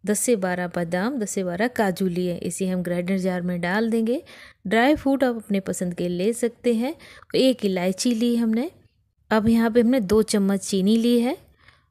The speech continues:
और दो चम्मच ही डेसिकेटेड कोकोनट लिया है। आप इसे स्किप भी कर सकते हो, मगर इससे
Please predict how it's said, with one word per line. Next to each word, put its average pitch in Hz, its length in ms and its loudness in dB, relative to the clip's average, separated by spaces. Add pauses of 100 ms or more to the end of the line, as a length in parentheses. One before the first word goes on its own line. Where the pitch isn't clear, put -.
(140)
और 208 140 4
दो 202 300 4
चम्मच 214 440 0
ही 226 200 0 (100)
डेसिकेटेड 196 680 -2
कोकोनट 190 600 -2
लिया 175 280 -2
है। 175 260 -6 (1080)
आप 185 240 -2
इसे - 340 -2
स्किप - 340 -2
भी 226 200 0
कर 247 160 2
सकते 240 340 2
हो, 262 60 4
मगर 220 260 0
इससे 208 240 0